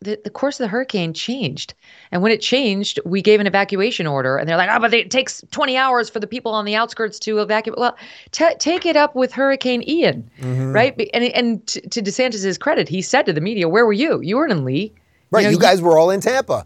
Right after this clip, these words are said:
Speaker 1: You were in Tampa, so,
Speaker 2: Yep.
Speaker 1: like, save it. But th-, if they smell, smell blood in the water, you know, th-, they're gonna, they, they love it when it's a Republican. And, and there was just a report, I think,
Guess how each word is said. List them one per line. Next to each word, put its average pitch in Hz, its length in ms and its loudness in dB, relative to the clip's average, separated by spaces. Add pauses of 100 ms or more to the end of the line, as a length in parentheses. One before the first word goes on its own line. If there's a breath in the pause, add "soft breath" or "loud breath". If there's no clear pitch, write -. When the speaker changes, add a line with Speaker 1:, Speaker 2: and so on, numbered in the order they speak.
(140)
Speaker 1:
You 277 180 2
were 370 80 2
in 349 40 -2
Tampa, 311 460 2
so, 226 240 4
Speaker 2:
Yep. 170 160 2
Speaker 1:
like, 254 240 0
save 381 380 0
it. - 240 -2 (320 soft breath)
But 180 360 2 (640)
th-, 151 140 -14 (120)
if 180 120 -4
they 190 120 0
smell, 196 400 -2
smell 180 280 -2
blood 170 220 0
in 170 60 -4
the 165 80 -4
water, 185 540 -2
you 170 100 -8
know, 156 180 -2
th-, - 140 -18 (120)
they're 151 240 0
gonna, 143 320 -2
they, 135 140 -4 (120)
they 143 100 -2
love 170 260 4
it - 200 -2
when 143 140 -8
it's 131 160 -10
a 143 40 -6
Republican. 127 460 -6
And, 139 160 -4
and 165 340 -2
there 175 200 2
was 170 160 -2
just - 180 -6
a 165 60 -2
report, 160 420 0
I 147 40 -2
think, 233 280 -8